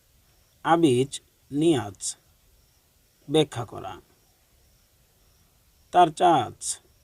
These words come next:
তার চাচ, বাংলা অর্থ একঘেয়েমি, ব্যাখ্যা করার কোনো প্রয়োজন নেই। রাশিয়ান ভাষা হবে নিয়াদ, নিয়াব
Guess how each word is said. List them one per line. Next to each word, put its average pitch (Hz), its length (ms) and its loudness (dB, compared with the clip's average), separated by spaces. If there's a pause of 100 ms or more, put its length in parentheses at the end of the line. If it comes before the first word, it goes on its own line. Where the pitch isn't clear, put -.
(680)
তার 151 260 0
চাচ, 160 640 0 (840)
বাংলা 160 280 2
অর্থ 131 260 -4 (640)
একঘেয়েমি, 110 720 -4 (920)
ব্যাখ্যা 143 460 0
করার 196 320 4
কোনো 139 460 0
প্রয়োজন 127 640 4
নেই। 107 360 -2 (1300)
রাশিয়ান 160 400 2
ভাষা 135 220 -2
হবে 113 200 0
নিয়াদ, 175 440 6 (680)
নিয়াব 165 440 4